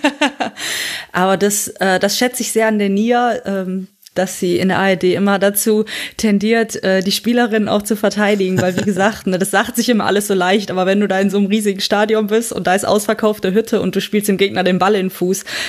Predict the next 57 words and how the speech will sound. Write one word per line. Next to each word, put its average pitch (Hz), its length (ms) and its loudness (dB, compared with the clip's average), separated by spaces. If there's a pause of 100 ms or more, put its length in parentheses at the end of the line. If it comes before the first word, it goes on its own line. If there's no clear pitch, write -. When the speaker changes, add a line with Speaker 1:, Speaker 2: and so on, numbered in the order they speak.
(140)
Speaker 1:
dann 180 420 0
gehen 196 200 2
schon 208 200 0
andere 208 260 2
Sachen, 175 640 0
äh, 185 400 0
bei 185 140 2
dir 180 140 0
im 180 100 -4
Kopf 196 280 -4
ab. - 360 -4
Ähm, 180 480 0 (320)
nee, 208 160 2
sie 196 160 0
hat, 208 400 -4
ich - 140 -4
fand, 202 240 0
vor - 120 -2
allem 208 220 2
gut 180 160 -6
umgeschaltet, 247 1000 0
weil 185 400 0 (160)
ein 190 80 2
Fehlpass 220 360 0
kann 196 120 -2
immer 190 160 2
passieren, 220 380 0
aber 185 120 -2
du 185 80 2
musst 185 200 0
dann 196 140 0
halt 196 120 2
sofort 202 320 0
zurück 202 300 -2
in 190 140 2
die, 175 260 0
in 180 160 0
die 170 80 0
Speaker 2:
Mhm. 123 60 2
Speaker 1:
Zielverteidigung, 220 880 2
sagen 208 240 2
wir 214 80 2
immer, 220 240 2
ja, 185 160 2
also 175 180 0
sofort 196 460 -2
umschalten 208 560 2
und 185 140 -2
schauen, 190 180 2
dass 190 160 -2
du 185 160 2
dein, 170 380 0
äh, 170 120 0
dein 170 220 2
Tor 196 240 2
abgedeckt 208 480 -2
bekommst 208 420 0